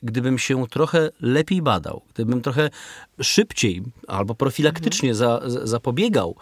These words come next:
Speaker 1: takim skutkom, no to mógłbym odroczyć tą, tą dializę. No bo o-, ja rozumiem, że to jest jakoś żyje, ale pytanie, czy to jakoś, to dla mnie jest wystarczające, czy może dzięki temu, że ja coś dzisiaj zmienię,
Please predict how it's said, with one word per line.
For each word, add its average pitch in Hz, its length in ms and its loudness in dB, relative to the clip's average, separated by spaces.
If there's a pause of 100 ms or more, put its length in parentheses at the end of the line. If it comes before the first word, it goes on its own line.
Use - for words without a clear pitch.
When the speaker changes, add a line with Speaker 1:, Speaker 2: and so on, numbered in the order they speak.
(280)
Speaker 1:
takim 120 260 -2
skutkom, 127 400 -4
no 131 80 -4
to 143 120 -2
mógłbym 139 340 0
odroczyć 175 600 2
tą, 92 260 -2
tą 98 180 -2
dializę. 90 460 -4 (300)
No 110 60 -2
bo 123 240 0 (300)
o-, 135 100 -12 (120)
ja 127 160 2
rozumiem, 139 440 2
że 104 100 -2
to - 120 0
jest 117 180 0 (280)
jakoś 123 500 2
żyje, 110 600 -2 (100)
ale 113 220 2 (260)
pytanie, 120 340 0
czy 113 140 -4
to 120 100 2
jakoś, 113 720 0 (140)
to - 120 -6
dla 107 140 2
mnie 107 100 2
jest 101 120 -2
wystarczające, 101 840 -2 (420)
czy - 120 -4
może 110 340 0
dzięki 117 300 -2
temu, 113 220 0
że 113 100 2
ja 113 80 2
coś 120 180 0
dzisiaj 120 320 0
zmienię, 110 480 0